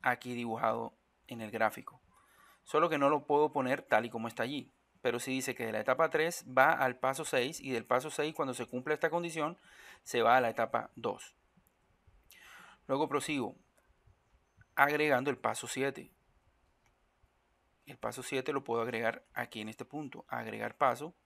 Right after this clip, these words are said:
paso siete. Y lo que puedo hacer es, eh, ubicarlo aquí. Crear una estructura alternativa. Del paso siete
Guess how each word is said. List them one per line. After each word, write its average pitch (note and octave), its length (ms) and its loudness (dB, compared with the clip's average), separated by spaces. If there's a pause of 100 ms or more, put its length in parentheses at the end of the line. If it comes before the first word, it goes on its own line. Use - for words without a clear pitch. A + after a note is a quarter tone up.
(120)
paso A#2+ 260 0
siete. B2+ 420 -4 (1080)
Y B2 80 -12
lo B2+ 120 0
que B2+ 100 -2
puedo C3 200 0
hacer C#3+ 240 0
es, D#3+ 280 -2 (280)
eh, A#2+ 360 -14 (1800)
ubicarlo A#2+ 440 -4
aquí. - 260 -16 (380)
Crear A#2+ 260 2
una C3+ 240 0
estructura B2+ 600 -6
alternativa. A2+ 800 -6 (1200)
Del A2+ 160 -6
paso - 260 6
siete E3+ 480 -2